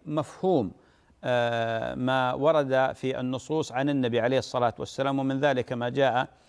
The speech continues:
في الحديث الصحيح أن النبي عليه الصلاة والسلام قال للرجل: "أسبغ الوضوء، آه، إذا قمت إلى الصلاة فأسبغ الوضوء ثم استقبل القبلة".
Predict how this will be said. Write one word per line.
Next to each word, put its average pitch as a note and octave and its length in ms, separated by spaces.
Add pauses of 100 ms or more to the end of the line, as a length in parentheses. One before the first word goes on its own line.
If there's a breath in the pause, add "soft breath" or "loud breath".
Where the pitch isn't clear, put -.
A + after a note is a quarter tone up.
(280 soft breath)
في F3 80
الحديث D3 340
الصحيح B2+ 480
أن C3 120
النبي B2+ 400
عليه A#2 200
الصلاة B2+ 420
والسلام B2+ 520
قال B2 500 (400 soft breath)
للرجل: C3 680 (420 soft breath)
"أسبغ C3+ 400
الوضوء، C3 520 (140)
آه، A#2+ 220
إذا B2+ 280
قمت D3 340
إلى C3+ 180
الصلاة B2 360
فأسبغ C3+ 680
الوضوء C#3 280
ثم D3 400
استقبل C#3 680
القبلة". A#2 500